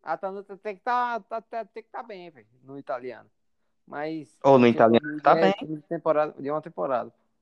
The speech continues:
Speaker 2: Agora, um time que tá me impressionando muito, velho, é o Milan.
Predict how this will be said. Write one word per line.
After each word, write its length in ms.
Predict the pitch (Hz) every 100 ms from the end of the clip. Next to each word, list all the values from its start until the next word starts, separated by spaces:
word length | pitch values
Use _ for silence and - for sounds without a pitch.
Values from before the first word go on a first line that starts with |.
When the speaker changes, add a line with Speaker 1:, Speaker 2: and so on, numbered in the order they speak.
| _ _ _ _ _ _ _ _ _ _ _ _ _ _ _ _ _ _
Speaker 2:
Agora, 460 | - 110 110 110 -
um 140 | 107 120
time 260 | 117 113
que 100 | 113
tá 160 | - 107
me 80 | 107
impressionando 560 | 107 107 - 101 107
muito, 320 | 113 107 101 104
velho, 140 | 98
é 120 | 104
o 80 | 110
Milan. 460 | 113 113 104 101